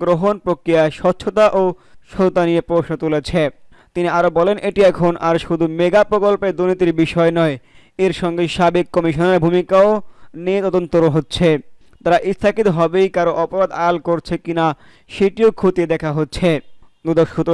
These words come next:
জানায়, পদ্মা সেতু নির্মাণে বিশ্বব্যাংক এক দশমিক দুই বিলিয়ন ডলারের অর্থায়নে প্রতিশ্রুতির পর পরামর্শক নিয়োগ নিয়ে দুর্নীতি দমনের অভিযোগ ওঠে। বিষয়টি নিয়ে আন্তর্জাতিক মহলে তোলপাড় শুরু হলে দুই হাজার বারো সালে দুদক একটি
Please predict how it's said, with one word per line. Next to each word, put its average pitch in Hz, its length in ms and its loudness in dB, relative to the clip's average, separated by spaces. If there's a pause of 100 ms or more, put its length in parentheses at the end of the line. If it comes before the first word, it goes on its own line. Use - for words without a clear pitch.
জানায়, 180 280 0
পদ্মা 190 260 2
সেতু 196 220 0
নির্মাণে 180 300 0 (120)
বিশ্বব্যাংক 190 460 -2 (440)
এক 202 160 4 (100)
দশমিক 208 440 2 (120)
দুই 180 120 8 (120)
বিলিয়ন 190 300 4 (120)
ডলারের 170 340 4 (140)
অর্থায়নে 190 540 0 (480)
প্রতিশ্রুতির 202 480 -2 (240)
পর 170 160 4 (140)
পরামর্শক 165 560 -2 (140)
নিয়োগ 180 200 0 (200)
নিয়ে 170 180 -2 (380)
দুর্নীতি 175 420 -8
দমনের 165 420 -6 (140)
অভিযোগ 160 260 -2 (140)
ওঠে। 156 260 -2 (460)
বিষয়টি 156 480 -2
নিয়ে 170 160 -4 (480)
আন্তর্জাতিক 208 440 0
মহলে 180 340 2
তোলপাড় 170 440 0
শুরু 165 220 -4
হলে 156 180 0
দুই 160 80 2
হাজার 151 220 0
বারো 156 240 2
সালে 202 240 -2
দুদক 160 220 0 (180)
একটি 151 160 -10